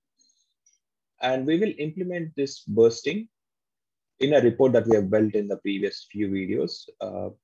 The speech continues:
in case you haven't watched them, please go back and, and watch the videos, uh, about the B I reports.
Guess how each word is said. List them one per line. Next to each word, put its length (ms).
in 180
case 200
you 120
haven't 260
watched 300
them, 120
please 240
go 140
back 240
and, 300
and 180
watch 240
the 80
videos, 800
uh, 240
about 440
the 80
B 240
I 60
reports. 540